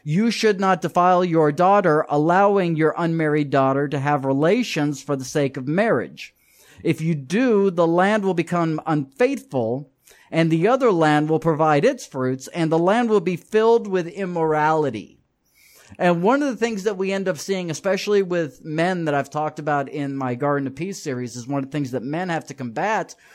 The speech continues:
rather often is, you know, in terms of things related to the genitals, you know, and <laughs> all that stuff.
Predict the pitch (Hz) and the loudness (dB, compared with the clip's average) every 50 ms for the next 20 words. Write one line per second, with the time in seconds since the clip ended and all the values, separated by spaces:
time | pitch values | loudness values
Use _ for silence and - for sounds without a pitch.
0 | - _ - 131 147 160 165 151 151 147 147 175 214 240 262 254 - - 156 139 | -20 _ -4 0 2 2 2 0 0 0 0 0 2 0 -2 -4 -4 -6 -6 -6
1 | 139 143 - _ _ _ _ _ 156 185 180 180 185 185 180 170 151 - - - | -6 -10 -14 _ _ _ _ _ -4 -2 0 2 2 2 2 0 -4 -8 -12 -14
2 | - _ _ _ _ _ _ _ - 147 160 160 160 160 156 156 151 151 151 156 | -16 _ _ _ _ _ _ _ -4 -4 -2 -2 0 0 2 2 2 2 0 -4
3 | 139 117 113 113 120 - 135 143 165 160 147 - - 196 190 185 175 160 185 175 | -6 -10 -16 -20 -20 -16 -6 -4 -4 -4 -4 -2 -2 -2 -2 -2 -2 -2 -4 -2
4 | - 214 214 208 180 165 180 190 190 185 196 202 196 196 165 190 180 190 185 143 | -2 -2 -2 -2 -4 -2 -2 0 2 4 4 4 4 2 -2 -2 -2 -2 -2 0
5 | 185 254 294 269 185 143 123 107 98 101 101 113 151 165 160 160 160 156 151 156 | 0 0 0 0 -2 -4 -6 -6 -8 -8 -6 -4 -2 0 2 2 2 2 2 2
6 | 160 156 - - 185 170 131 143 135 135 - - - - 127 110 - | 2 0 -2 -2 -6 -4 -2 -4 -4 -6 -6 -10 -8 -8 -8 -8 -8